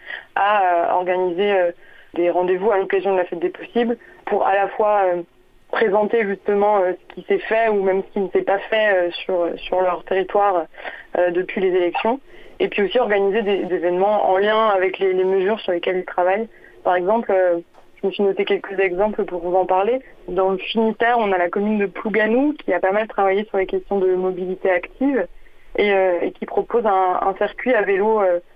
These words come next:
dans la ville pour aller voir, euh, les nouvelles voies cyclables créées, mais aussi ce qui n'existe pas encore, et, et cetera. Et du coup,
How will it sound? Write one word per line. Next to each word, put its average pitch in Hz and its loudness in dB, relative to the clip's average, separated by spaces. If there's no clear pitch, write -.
dans 202 2
la 196 2
ville 240 0
pour 196 0
aller 190 2
voir, 202 2
euh, 175 2
les 202 2
nouvelles 208 2
voies 202 0
cyclables 196 0
créées, 226 0
mais 214 0
aussi 180 -4
ce 220 -8
qui 202 -2
n'existe 190 -2
pas 175 -6
encore, 180 0
et, 180 -4
et - -10
cetera. 190 0
Et - -2
du 180 -8
coup, - -20